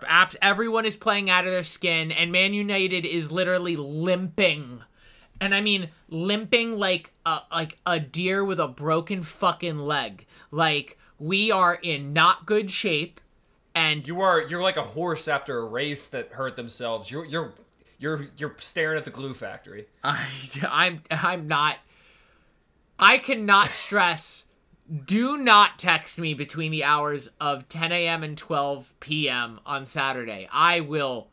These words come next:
Speaker 1: not answer your text message, okay? So much of my mental health is backed on Man United pulling a result against Bournemouth.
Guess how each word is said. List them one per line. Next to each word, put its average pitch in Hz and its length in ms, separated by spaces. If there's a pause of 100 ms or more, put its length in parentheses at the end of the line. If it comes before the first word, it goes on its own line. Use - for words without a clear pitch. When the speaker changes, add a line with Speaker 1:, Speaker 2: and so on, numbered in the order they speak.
(140)
Speaker 1:
not 135 560
answer 131 320
your 127 240
text 110 320
message, - 420 (220)
okay? 127 480 (440)
So 220 560
much 220 340
of 165 160
my 170 240
mental 170 440
health 156 320
is 139 160
backed 139 540 (200)
on 156 200
Man 165 220
United 170 460
pulling 156 340
a 165 60
result 147 560 (180)
against 131 400
Bournemouth. 113 380